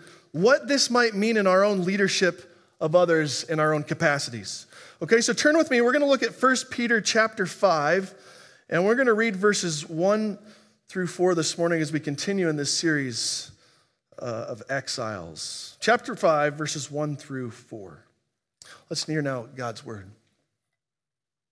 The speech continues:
"So I exhort the elders among you,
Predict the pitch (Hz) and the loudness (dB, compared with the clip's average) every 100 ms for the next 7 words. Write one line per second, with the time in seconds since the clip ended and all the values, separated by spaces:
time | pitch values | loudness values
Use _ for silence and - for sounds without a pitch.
0 | _ _ _ _ _ _ _ _ _ _ | _ _ _ _ _ _ _ _ _ _
1 | _ - 190 190 156 135 196 240 277 - | _ 2 4 4 2 0 4 4 2 0
2 | 202 190 196 208 190 - 151 160 185 147 | 0 2 2 2 0 -2 -2 2 2 0
3 | 107 | -6